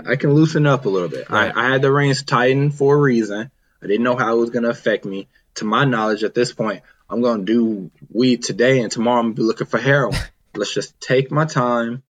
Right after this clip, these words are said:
Speaker 1: slowly do it. And I never got to that point. And I got to a point where I was like, "Oh, yeah, whatever. Yeah.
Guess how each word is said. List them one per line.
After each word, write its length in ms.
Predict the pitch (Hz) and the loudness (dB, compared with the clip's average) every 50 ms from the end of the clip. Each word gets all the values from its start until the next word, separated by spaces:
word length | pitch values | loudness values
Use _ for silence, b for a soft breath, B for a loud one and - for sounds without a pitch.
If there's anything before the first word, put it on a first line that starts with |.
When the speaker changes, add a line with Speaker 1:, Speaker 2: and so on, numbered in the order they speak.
| _ _ _ _ _ _ _ _ _ _ | _ _ _ _ _ _ _ _ _ _
Speaker 1:
slowly 500 | - - - 110 113 117 123 127 127 113 | -16 -10 -4 -2 0 2 2 2 2 2
do 220 | 104 107 107 107 | 2 0 0 0
it. 100 | 101 - | 0 -2
And 100 | 101 98 | -4 -6
I 80 | 92 87 | -6 -6
never 300 | 90 95 110 117 120 123 | -6 -2 -2 0 0 0
got 180 | 117 113 - - | 0 0 -2 -2
to 100 | - 120 | -2 -2
that 180 | 113 107 - | -2 -2 -4
point. 280 | - 113 107 107 101 B B B B B - | -6 -6 -6 -6 -8 B B B B B -12
And 80 | 90 92 | -10 -6
I 60 | 95 | -4
got 160 | 98 98 - | -4 -4 -2
to 100 | - 110 | 0 0
a 80 | 98 87 | -2 0
point 240 | - 120 110 104 98 | -2 -4 -2 0 0
where 100 | 98 95 | 0 0
I 60 | 95 | -2
was 160 | 95 95 101 | -4 -4 -6
like, 120 | 110 95 113 | -6 -2 0
"Oh, 100 | 147 156 | 2 2
yeah, 280 | 160 185 175 135 104 95 | 2 2 2 2 0 -2
whatever. 500 | - - 143 156 151 127 123 127 131 143 | -4 -4 0 0 0 0 0 -4 -2 -2
Yeah. 240 | 165 147 113 - | 0 0 -2 -2